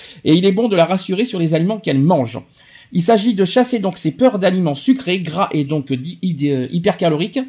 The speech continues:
Et l'idée est de réintroduire progressivement chaque classe d'aliments et d'augmenter les quantités. Je crois que c'est ce qui t'est arrivé, Ève.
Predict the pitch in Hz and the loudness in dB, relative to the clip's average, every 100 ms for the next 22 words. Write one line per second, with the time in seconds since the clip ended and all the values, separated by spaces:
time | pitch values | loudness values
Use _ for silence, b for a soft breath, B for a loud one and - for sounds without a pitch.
0 | B B B 139 160 170 202 254 - 180 | B B B -4 2 2 2 2 2 2
1 | 160 156 262 262 220 196 185 - - 269 | 2 2 0 0 -2 0 -2 -2 -2 -2
2 | 233 233 208 175 151 139 254 262 240 - | -2 -4 -4 -2 -2 -2 -2 -2 -6 -2
3 | 180 - 170 175 214 196 196 - 170 185 | -2 -2 -4 -4 -2 -2 -2 -2 -2 0
4 | 175 175 214 190 170 151 135 - 170 165 | -2 -2 -4 -6 -8 -8 -8 -8 -10 -10
5 | - 165 156 165 156 151 139 110 | -10 -4 -2 0 0 -2 -4 -4